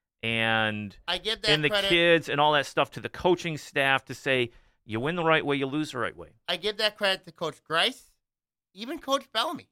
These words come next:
Speaker 2: You
Speaker 1: Yeah,
Speaker 2: know what
Speaker 1: oh,
Speaker 2: I mean?
Speaker 1: yeah. Uh, yes.
Speaker 2: You know?
Speaker 1: Right? His, uh, his roots are strong in this
Speaker 2: It's still
Speaker 1: program and
Speaker 2: strong.
Speaker 1: will be for years.
Speaker 2: Yes. I
Speaker 1: Right?
Speaker 2: mean, like, they, they need to have a statue at West Bloomfield devoted to Ron
Speaker 1: <laughs>
Speaker 2: Bellamy.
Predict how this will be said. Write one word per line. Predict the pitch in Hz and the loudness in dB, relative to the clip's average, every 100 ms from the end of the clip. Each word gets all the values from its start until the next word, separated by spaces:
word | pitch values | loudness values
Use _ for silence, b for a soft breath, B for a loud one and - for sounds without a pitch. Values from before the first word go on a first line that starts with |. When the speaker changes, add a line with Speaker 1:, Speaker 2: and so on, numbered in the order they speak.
| - | -4
Speaker 2:
You | 185 | 0
Speaker 1:
Yeah, | |
Speaker 2:
know | 208 | 4
what | 370 | 4
Speaker 1:
oh, | 381 | 4
Speaker 2:
I | 403 403 | 4 2
mean? | - | -2
Speaker 1:
yeah. | 143 | -4
Uh, | |
yes. | 131 185 254 131 - - _ _ _ - | -2 0 2 0 -4 -20 _ _ _ -10
Speaker 2:
You | 220 | -2
know? | 233 349 - | -2 -2 0
Speaker 1:
Right? | 139 170 | 0 0
His, | - 185 190 - | 0 -2 -2 -4
uh, | 185 170 165 156 - - | -2 0 -2 -4 -10 -8
his | 151 190 | -6 -6
roots | 151 190 208 | -2 0 0
are | 175 | -4
strong | 156 - 160 180 226 | -4 -6 -4 -2 -2
in | 185 | -2
this | 180 | -4
Speaker 2:
It's | - | -2
still | 180 202 | 0 2
Speaker 1:
program | 277 180 | 4 2
and | 151 254 | 2 4
Speaker 2:
strong. | 302 | 4
Speaker 1:
will | 180 190 | 4 4
be | 185 | 0
for | 160 147 | -2 -4
years. | 135 139 160 202 202 131 | -4 -4 -2 -2 -2 -2
Speaker 2:
Yes. | 175 233 349 - - _ | -2 0 0 -2 -10 _
I | 117 | 0
Speaker 1:
Right? | 190 | 0
Speaker 2:
mean, | 196 196 | 0 -2
like, | 196 185 - | -2 -2 -2
they, | 202 233 _ _ _ _ | -2 -2 _ _ _ _
they | 196 | 0
need | 254 240 | 0 0
to | |
have | 175 175 | 0 0
a | 147 | -2
statue | - - 156 147 139 | -8 -2 -2 -2 -8
at | 113 | -12
West | 120 - _ | -14 -16 _
Bloomfield | 123 117 117 - | -18 -16 -18 -10
devoted | 120 - 131 127 | -10 -6 -6 -4
to | 214 104 | -4 -4
Ron | - 101 | -8 -8
Speaker 1:
<laughs> | |
Speaker 2:
Bellamy. | 98 98 | -12 -18